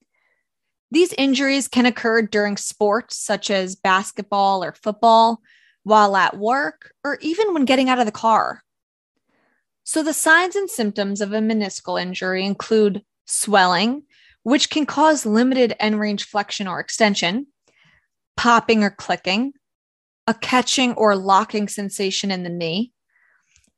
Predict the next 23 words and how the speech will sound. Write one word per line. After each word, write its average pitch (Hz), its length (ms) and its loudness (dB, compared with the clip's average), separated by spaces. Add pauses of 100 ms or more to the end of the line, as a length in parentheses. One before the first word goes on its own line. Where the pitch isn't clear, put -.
(140)
quadricep 247 680 6
muscle 214 440 2
atrophy, 190 800 -2 (960)
pain 233 460 6
along 220 420 4
the 208 60 4
knee 220 300 4
joint 208 340 0
line 202 320 0
during 202 300 -2
forced 214 440 -2
hyperextension 214 1200 -2
or 208 180 2
maximal 190 720 -2
flexion, 190 680 -4 (1000)
or 311 160 4
a 294 40 0
springy 330 540 -2
end 240 240 0
feel 240 180 0
with 220 200 -4
passive 202 420 -4
extension. 247 680 -4